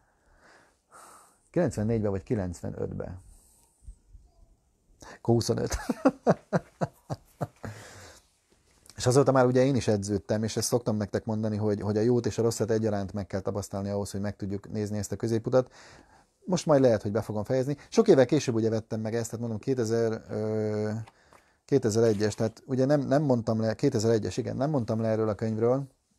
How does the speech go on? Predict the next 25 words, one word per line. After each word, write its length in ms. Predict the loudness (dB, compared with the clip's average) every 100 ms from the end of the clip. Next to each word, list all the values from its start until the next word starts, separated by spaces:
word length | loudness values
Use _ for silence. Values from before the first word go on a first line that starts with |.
| _ _ _ _ _ -20 -20 -20 -20 -20 -20 -20 _ _ 6
teljesen, 600 | 6 8 2 0 -2 -2
de 120 | 2 4
az, 160 | 4
amit 180 | 2 2
elolvastam 400 | 4 2 0 -2
belőle, 320 | 0 2 2
az 100 | 0
már, 300 | -2 -4 -4
az 160 | -6 -6
már, 280 | -4 -4 -4
ö, 300 | -4 -4 -6 -8 -10 -14 -20 -20 -20 -20 -20 -20 _ _ _ _ _ -4
talán 220 | -2 -2
feléig 300 | 0 0 0
juthattam, 380 | -2 -4 -4 -4
az 100 | -2
már, 240 | -4 -2
az 80 | -2
már 140 | 0
rossz 160 | -2 0
volt. 120 | -4
Most 160 | -2 -2
újra 160 | 0
neki 180 | 0 -2
fogok 280 | -4 -4 -2
futni. 380 | -4 -4 -4